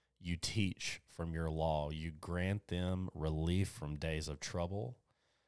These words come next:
till a pit is dug for the wicked.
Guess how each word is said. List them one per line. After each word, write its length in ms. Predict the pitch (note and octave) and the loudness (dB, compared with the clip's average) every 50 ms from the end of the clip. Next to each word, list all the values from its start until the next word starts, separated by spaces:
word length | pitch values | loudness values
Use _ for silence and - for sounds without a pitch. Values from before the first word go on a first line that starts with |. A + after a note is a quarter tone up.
| _ _ _ _ | _ _ _ _
till 300 | - - - G#2+ F#2+ F2 | -4 2 4 6 6 6
a 60 | D#2+ - - _ - | 4 2 -2 _ -14
pit 560 | - - - - A2 A2 A#2 - - - - _ | -12 -4 2 4 4 4 4 2 -2 -10 -14 _
is 200 | - E2+ D#2+ D#2 | -6 -4 -4 -4
dug 600 | D#2+ E2 E2 F#2+ F#2+ F#2+ F2+ E2+ D#2 D2+ D2+ D#2 F2+ F#2+ - - _ | -6 -4 -2 0 2 4 4 2 2 2 0 -2 -4 -8 -12 -14 _
for 100 | - F#2+ | -4 -2
the 120 | E2 E2 D#2 | -2 -2 -2
wicked. 580 | D2+ D#2+ F#2 F#2+ E2+ - - - - E2+ F2 | -2 0 0 0 -2 -2 -6 -8 -8 -10 -12